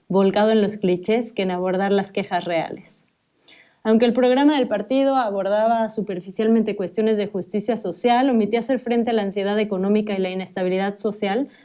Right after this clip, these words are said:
dejando un vacío que Trump aprovechó fácilmente. La política de identidad,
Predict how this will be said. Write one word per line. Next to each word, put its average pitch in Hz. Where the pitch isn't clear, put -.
dejando 254
un 277
vacío 247
que 220
Trump 254
aprovechó 190
fácilmente. 175
La 196
política 214
de 190
identidad, 180